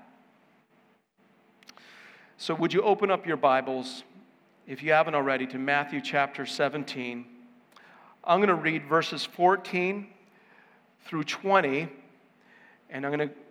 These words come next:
kinda walk through that passage and kinda bring it to bear on our lives today. And when they came to the crowd, a man came up to him, Jesus, came up to Jesus, and kneeling before Jesus said,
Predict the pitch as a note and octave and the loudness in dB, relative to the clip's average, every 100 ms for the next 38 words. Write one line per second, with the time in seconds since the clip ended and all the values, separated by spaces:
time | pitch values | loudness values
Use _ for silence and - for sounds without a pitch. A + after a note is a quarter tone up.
0 | - D#3+ C#3 C#3 D3+ D3+ - - D3 C#3 | -10 -4 -4 2 4 4 0 -6 0 2
1 | C3 - D3+ C#3 C3+ C#3+ B2+ C3 A#2+ - | 2 0 0 0 0 -10 -6 -8 -8 -18
2 | - - C#3+ C3+ D#3+ C#3+ C3 C#3+ C3 B2+ | -20 -14 -8 -4 -2 -2 -2 0 2 0
3 | A#2+ A#2+ A2+ A2+ - - G#2+ - _ _ | -2 -2 -2 -4 -12 -10 -12 -12 _ _
4 | _ _ _ _ _ - - - - - | _ _ _ _ _ -20 -20 -20 -20 -16
5 | - E3+ F#3 F#3 F#3+ - G#3+ G#3 A3 B3+ | 0 4 4 2 -6 2 4 4 6 6
6 | C4 B3+ A#3 F3+ A#3+ A3 A#3 F#3+ D3 D3 | 6 2 2 2 2 6 8 8 4 2
7 | F3+ F3 G#3 A3 A3 G#3 - G#3 F#3+ - | 0 4 6 6 2 -6 0 2 2 6
8 | A3 G#3+ - F3 D#3+ D3+ D#3 E3+ F3+ E3 | 6 6 0 -4 2 2 2 -2 -6 -2
9 | D3 C#3 - - F3 E3 D3 C3 F#3 C#3 | 0 0 -4 -6 0 0 0 -2 0 0
10 | C#3 C#3 - E3+ D#3+ G#3+ G#3 F3 D#3+ - | -4 -4 -6 -2 6 6 6 0 -6 0
11 | G#3 A3 G3+ C#3+ C#3 C#3+ C3+ D#3+ D3+ C#3 | 4 4 4 -2 -2 -4 -2 4 4 4